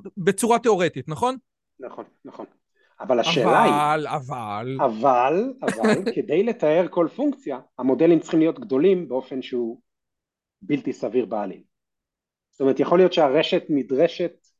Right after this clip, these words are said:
Speaker 2: אה, להחזיק מספר פרמטרים שהוא הרבה מעבר למספר האטומים ביקום, דברים כאלה. זה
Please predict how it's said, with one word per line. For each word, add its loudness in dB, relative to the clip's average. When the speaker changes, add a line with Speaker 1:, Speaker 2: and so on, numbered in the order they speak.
Speaker 2:
אה, -2
להחזיק -6
מספר -2
פרמטרים -2
שהוא -2
הרבה 2
מעבר 0
למספר -4
האטומים -4
ביקום, -12
דברים -4
כאלה. -6
זה -4